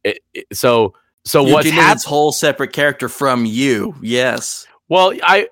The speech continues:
Speaker 1: yes, I, exactly. That's what I aim to do. <laughs> But goddamn, goddamn me, when, eh, like, so help me when I get in front of Kevin, who's, come on, uh, g-, uh, get off my ass there, but, like, fuck, come on.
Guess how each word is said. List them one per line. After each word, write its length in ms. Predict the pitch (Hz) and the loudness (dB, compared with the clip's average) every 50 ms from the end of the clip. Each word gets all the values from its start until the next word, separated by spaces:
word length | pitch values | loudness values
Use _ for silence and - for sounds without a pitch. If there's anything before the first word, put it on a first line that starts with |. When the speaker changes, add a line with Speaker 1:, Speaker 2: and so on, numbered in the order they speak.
| _ - | _ -8
Speaker 1:
yes, 300 | 165 180 240 214 - - | -2 2 2 2 2 2
I, 60 | 151 147 120 | -2 -2 -2
exactly. 520 | 135 160 135 113 110 135 98 87 - 87 80 | -2 -4 -4 -2 -2 -2 -2 -2 -4 -8 -8
That's 180 | 82 113 107 | -8 -8 -6
what 140 | 143 165 160 | -2 0 0
I 180 | 156 147 135 - - - | 2 0 0 -2 -6 -4
aim 400 | 135 160 185 196 208 208 202 185 | -4 -2 -2 -2 -4 -6 -8 -10
to 120 | 156 - 160 | -10 -10 -10
do. 420 | 151 190 196 170 139 113 104 117 - | -8 -6 -4 -2 -2 -4 -4 -8 -10
<laughs> 0 | |
But 520 | - - - - - - 480 508 427 359 - | -10 -10 -10 -8 -6 -2 -2 -2 -2 -4 -2
goddamn, 840 | 381 - 880 906 466 370 233 - 220 220 233 254 262 262 277 269 262 - _ _ _ _ _ _ _ _ _ _ 123 117 | 2 4 4 4 4 2 -2 -2 0 0 2 4 4 4 4 2 -2 -6 _ _ _ _ _ _ _ _ _ _ -18 -12
goddamn 1300 | 113 143 160 180 202 226 247 262 233 160 127 110 151 175 190 196 196 196 202 196 180 156 131 123 131 151 | -6 -2 2 4 4 6 6 4 2 0 -4 -6 -4 -4 -2 -2 -2 -2 -2 -2 -4 -6 -8 -8 -6 -4
me, 640 | 170 190 208 214 196 170 139 117 95 92 98 113 120 - _ _ _ - - | -4 -2 0 0 0 0 0 -2 -2 -4 -4 -6 -6 -8 _ _ _ -14 -4
when, 240 | - 156 160 160 160 - - - | 0 2 2 2 0 -4 -6 -2
eh, 200 | 175 180 175 180 | 0 2 2 2
like, 380 | - 143 131 139 139 - - - | 2 0 -2 -2 -2 -6 -10 -14
so 280 | - 151 180 196 202 | -6 0 2 2 4
help 280 | 175 170 180 190 180 170 | 4 4 2 2 0 0
me 120 | 165 160 156 | -2 -4 -2
when 180 | 147 147 143 | -2 -2 -2
I 140 | 139 139 147 | -2 -2 -4
get 280 | 135 120 160 165 175 - | -2 0 0 0 0 0
in 100 | 170 160 | -4 -6
front 220 | 156 175 156 151 139 | -4 -4 -2 -2 -2
of 80 | 127 | -4
Kevin, 520 | - 165 170 170 156 143 135 120 117 117 - _ _ _ _ _ - | -4 -2 -2 -2 0 -2 -2 -4 -4 -6 -10 _ _ _ _ _ -4
who's, 380 | 233 254 240 233 214 208 - _ _ _ _ _ - | -2 0 0 0 0 -4 -8 _ _ _ _ _ -4
come 180 | - 440 370 | -2 2 4
on, 440 | 330 240 196 147 123 113 107 87 156 - _ _ _ _ _ _ - | 6 6 6 6 4 2 -2 -6 -12 -18 _ _ _ _ _ _ 2
uh, 120 | 247 254 - - - 170 | 2 2 2 0 -8 -14
g-, 120 | - - - | -14 -4 0
uh, 120 | 254 269 254 - 220 | 2 2 2 0 -2
get 160 | - 294 311 | 0 2 4
off 180 | 302 285 254 - | 6 4 4 4
my 180 | - 208 185 170 | 2 2 4 4
ass 260 | 156 143 131 123 - | 4 2 0 -2 -2
there, 120 | 147 135 | -4 -4
but, 160 | 131 151 - 180 | -4 -4 -2 0
like, 220 | 190 196 196 196 | 0 0 0 0
fuck, 280 | - 254 247 247 - - | 0 0 0 0 -2 -4
come 220 | - - 277 254 | -2 0 2 4
on. 200 | 233 180 147 120 | 4 4 4 2